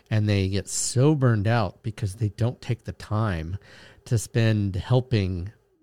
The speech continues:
the, themselves first. They don't want to put on their own mask. And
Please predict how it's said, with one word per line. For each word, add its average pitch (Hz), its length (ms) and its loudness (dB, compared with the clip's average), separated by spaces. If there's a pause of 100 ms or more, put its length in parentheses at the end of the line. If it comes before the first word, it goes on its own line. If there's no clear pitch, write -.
(120)
the, 113 320 -6 (380)
themselves - 840 -4
first. - 560 -6 (380)
They - 220 0
don't 127 320 2
want 127 100 2
to 107 60 2
put 120 180 0
on 107 140 2
their 98 160 2
own 87 160 -2
mask. - 520 -6 (220)
And 98 600 0